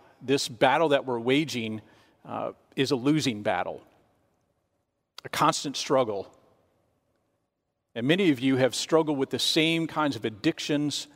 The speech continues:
and actions and thoughts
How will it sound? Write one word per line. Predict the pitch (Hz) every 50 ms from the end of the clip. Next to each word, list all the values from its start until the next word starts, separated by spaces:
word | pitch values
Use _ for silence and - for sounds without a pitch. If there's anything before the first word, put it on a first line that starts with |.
| - _ - _ _ _
and | 127 110 -
actions | - 127 147 147 - - - 165 147 139 139 135 - - - - - - _ _ -
and | - 107 95
thoughts | - - 151 139 143 143 151 - - - -